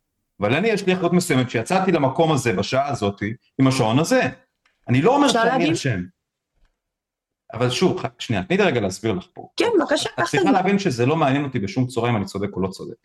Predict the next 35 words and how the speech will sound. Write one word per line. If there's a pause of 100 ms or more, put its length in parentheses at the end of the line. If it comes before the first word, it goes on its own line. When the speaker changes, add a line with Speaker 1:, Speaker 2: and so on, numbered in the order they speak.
(420)
Speaker 1:
מה
שאני
אומר
פה
זה
לטובת
הנשים.
Speaker 2:
לא
באתי
לנצח,
Speaker 1:
אם,
Speaker 2:
באתי
Speaker 1:
לא,
לא,
Speaker 2:
להעביר
Speaker 1:
ברור,
Speaker 2:
דעה.
Speaker 1:
ברור,
ברור,
אבל
צריכה
להבין,
אם
אישה
תקשיב
לי
או
לא
תקשיב
לי,
זה
שאלה. (420)
אם
היא
תיפגע,